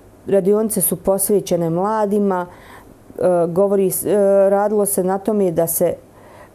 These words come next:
e, djeca suoče sa stresom i kako da ga prevaziđu. Kad sam vidjela kakav je program tim, tih radionica, shvatila sam da je to nešto što treba svima, i odraslima.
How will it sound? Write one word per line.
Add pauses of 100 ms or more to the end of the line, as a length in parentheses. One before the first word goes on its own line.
(140)
e, (220)
djeca
suoče
sa
stresom (960)
i
kako
da
ga
prevaziđu. (1500)
Kad
sam
vidjela
kakav
je (240)
program
tim, (100)
tih
radionica,
shvatila
sam
da
je
to
nešto
što
treba
svima,
i
odraslima.